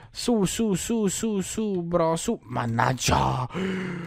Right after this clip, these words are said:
Eh, dai, è il primo salto, fammelo fa tranquillo. Oh, ecco,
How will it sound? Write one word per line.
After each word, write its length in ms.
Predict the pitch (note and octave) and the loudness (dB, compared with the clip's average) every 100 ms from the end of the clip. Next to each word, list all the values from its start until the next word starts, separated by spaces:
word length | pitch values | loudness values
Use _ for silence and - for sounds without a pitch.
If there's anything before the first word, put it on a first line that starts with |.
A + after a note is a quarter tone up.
| D#3 - | -6 4
Eh, 180 | A3 | 6
dai, 320 | G3+ C4 C#3+ D#3+ | 10 8 8 6
è 160 | - | 4
il 240 | A#3+ A#3+ A3+ | 2 2 2
primo 240 | G3 G3 | 6 8
salto, 380 | - C4+ C#3+ D#3 | 8 6 6 4
fammelo 340 | A3+ A#3+ F3+ | 6 8 6
fa 480 | D#3+ F3+ E3 D#3 D3 | 6 6 6 4 4
tranquillo. 960 | C#3+ D#3+ - - C4+ F#3 A2 A2 A2 - | 0 -4 -8 -4 0 2 2 -2 -8 -6
Oh, 300 | G#3+ G#3+ D#3 - | 0 2 0 -4
ecco, 360 | D#3 B2+ - | -6 -6 -6